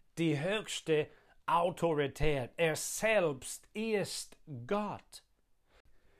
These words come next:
In Apostelgeschichte Kapitel zehn, Vers sechsunddreißig deklariert Gottes Wort, was ich jetzt nenne, die Breite der Herrschaft Jesu Christi.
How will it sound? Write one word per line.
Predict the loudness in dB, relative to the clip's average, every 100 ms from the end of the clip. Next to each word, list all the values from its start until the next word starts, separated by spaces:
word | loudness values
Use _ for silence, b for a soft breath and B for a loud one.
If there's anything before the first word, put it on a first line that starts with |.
| b b
In | -4
Apostelgeschichte | -2 -2 -4 -4 -8 -6 -6 -4 -4 -4
Kapitel | -4 -6 -4 -2 -2
zehn, | -2 -4 -2 -2 -2
Vers | -2 -2
sechsunddreißig | -2 -4 -4 -6 -4 -4 -6 -6 -6 -8
deklariert | -6 -2 -2 -4 -6 -4 -2 -2 -2 -4
Gottes | -2 -2 -4 -8 -8 -8 0
Wort, | 2 2 2 0 -4 B B B B
was | -10 -6
ich | -6 -2
jetzt | -2 -2
nenne, | -8 -6 -6 -8 B B _
die | -8 -4 -4 -6
Breite | -6 -4 -2 -2 0 -2 -4 -6 -8 -10 _ _ _ _ -6
der | 0
Herrschaft | 2 0 0 -2 -2
Jesu | -6 -6 -8
Christi. | -8 -10 -10